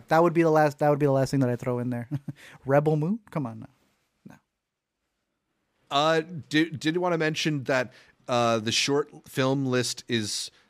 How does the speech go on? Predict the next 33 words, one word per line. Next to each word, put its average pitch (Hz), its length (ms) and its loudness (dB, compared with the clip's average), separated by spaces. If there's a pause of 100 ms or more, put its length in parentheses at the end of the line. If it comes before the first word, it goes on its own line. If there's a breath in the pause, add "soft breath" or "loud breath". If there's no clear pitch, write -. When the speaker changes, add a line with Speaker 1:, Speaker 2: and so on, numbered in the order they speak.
(100)
Speaker 2:
a 117 80 2
little 143 360 0
bit 131 240 -4
more, 120 680 2
um, 101 420 -6
auteur-filled 123 760 -2
than 107 180 -2
normal 120 320 0
because, 107 420 -6 (340 soft breath)
uh, 101 200 -2
Wes 110 200 -2
Anderson's 117 880 -2
The 107 80 -10
Wonderful 110 360 0
Wo-, 107 300 0
World 113 240 0
of 98 80 -8
Henry 107 200 -4
Sugar 127 300 -4
made 131 180 -2
the 123 60 -8
cut, 143 260 -2 (320 loud breath)
as 131 340 -2
did 135 340 0
Pedro 131 340 -2
Almodovar's 120 800 0
Strange 113 380 -4
Way 113 160 2
of 101 140 -2
Life. 123 280 0
So 104 300 0 (360 loud breath)
those 127 240 0
two 120 540 -2